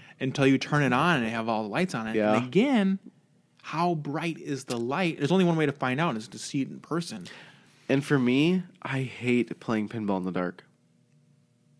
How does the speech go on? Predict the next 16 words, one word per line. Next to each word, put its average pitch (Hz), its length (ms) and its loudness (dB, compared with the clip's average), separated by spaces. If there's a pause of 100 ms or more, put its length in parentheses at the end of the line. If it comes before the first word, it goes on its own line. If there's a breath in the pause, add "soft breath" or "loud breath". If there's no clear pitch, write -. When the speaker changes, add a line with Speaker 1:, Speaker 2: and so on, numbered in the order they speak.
(240)
Speaker 1:
I, 294 840 2 (100)
so, 120 200 -2
so, 127 120 -16 (120)
so - 100 -20 (200)
I'm, 156 380 -4
I'm 139 260 -6
wishy-washy 107 540 -8
on 73 120 -12
it. 73 120 -16 (560 loud breath)
I 160 240 4
like 123 520 0
playing 156 540 0
in 127 240 -4
a 110 100 -4 (320)
darker 135 560 0
environment, 220 720 0